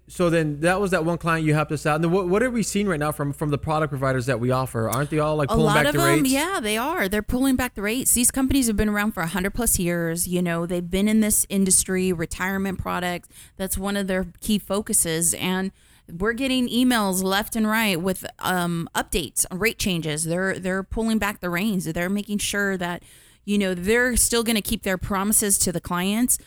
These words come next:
Speaker 2: They're still not gonna allow, you know, that negative, the negative effect of the market to affect what they promise to the clients. So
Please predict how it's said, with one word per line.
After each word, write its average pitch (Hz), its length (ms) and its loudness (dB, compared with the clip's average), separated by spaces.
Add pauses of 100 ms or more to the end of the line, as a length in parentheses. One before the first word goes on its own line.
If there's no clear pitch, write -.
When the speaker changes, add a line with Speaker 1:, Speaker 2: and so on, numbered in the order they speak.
(180)
Speaker 2:
They're 190 100 0
still 220 720 2
not 196 280 -2
gonna 185 480 0
allow, 180 800 -2
you 185 140 0
know, 175 140 2
that 170 160 -4
negative, 175 640 -2 (120)
the 180 120 -4
negative 208 560 4
effect 185 420 -4
of 180 80 -8
the 175 60 -4
market 170 420 -4
to 180 300 -2
affect 170 420 -6 (280)
what 185 180 -4
they 175 80 -4
promise 160 420 -2
to - 80 -6
the 160 80 -10
clients. 156 500 -4
So 170 220 0